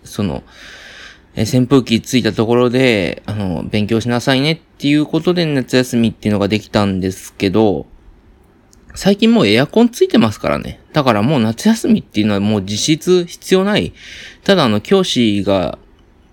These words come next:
休んだり、休まなかったりとか、まあ、ふ-、か-、慣例みたいなもので、まあもう本当にもうそれで何十年も多分やってきたんだから、あの、今更変えると、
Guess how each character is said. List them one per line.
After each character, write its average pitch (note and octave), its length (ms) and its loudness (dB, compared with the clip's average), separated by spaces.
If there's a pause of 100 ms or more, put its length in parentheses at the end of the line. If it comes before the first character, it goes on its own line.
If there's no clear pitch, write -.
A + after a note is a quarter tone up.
(120)
休 A#2+ 240 0
ん C3+ 140 2
だ F#2+ 120 0
り、 D#2+ 300 -6
休 G#2+ 240 -4
ま B2 120 2
な B2+ 120 2
か G#2 60 -6
っ F#2+ 80 -6
た - 160 -6
り C#2+ 100 -8
と C#2 120 -6
か、 G#2 240 -2 (480)
ま C#3+ 100 4
あ、 A2 80 2
ふ-、 - 400 -14 (180)
か-、 - 300 -6
慣 A#2+ 260 -2
例 B2+ 140 2
み D3+ 120 -2
た E3 100 2
い A#2+ 40 2
な F#2+ 320 -6
も G#2 160 -2
の A2+ 160 2
で、 G2+ 100 0
ま A#2 180 2
あ - 20 2
も G2+ 220 0
う - 20 -
本 C3+ 260 -2
当 D#3 80 0
に D#3+ 80 0
も D#3+ 100 0
う - 40 -2
そ - 100 -4
れ B2 80 2
で C3+ 140 0
何 C#3 180 -2
十 D3+ 160 0
年 B2+ 160 0
も F2+ 60 -4
多 G#2+ 160 -2
分 F#2+ 180 -2
や D#2+ 80 -4
っ D#2 40 -12
て - 140 -6
き F#2+ 60 -6
た C#3 100 0
ん A#2+ 60 0
だ F2+ 100 -4
か D2 120 -6
ら、 G#1+ 140 -10 (440)
あ E2 180 -2
の、 C#2 360 -8 (640)
今 A#2+ 200 2
更 D#3+ 200 2
変 E3 200 2
え D#3+ 40 4
る D#3+ 100 0
と、 D#3+ 240 0